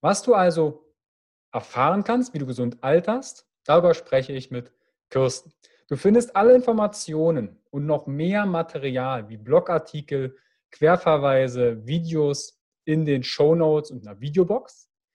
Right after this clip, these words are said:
aber auch auf meiner Homepage w w w punkt function basics punkt d e slash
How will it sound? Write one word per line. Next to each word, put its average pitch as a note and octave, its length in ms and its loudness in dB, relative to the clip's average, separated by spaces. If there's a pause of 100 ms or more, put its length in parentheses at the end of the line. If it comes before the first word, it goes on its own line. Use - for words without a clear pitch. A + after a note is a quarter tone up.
(260)
aber F#3+ 320 0
auch F#3+ 260 -2 (320)
auf E3 220 0
meiner E3 240 -2
Homepage E3 500 -2 (220)
w B2+ 120 -8
w B2+ 140 -6
w D3+ 140 -4
punkt D#3+ 360 -4
function F3 560 -8 (120)
basics E3 440 -6
punkt D3 300 -12
d B2+ 220 -10
e B2 100 -16 (560)
slash C#3 540 -4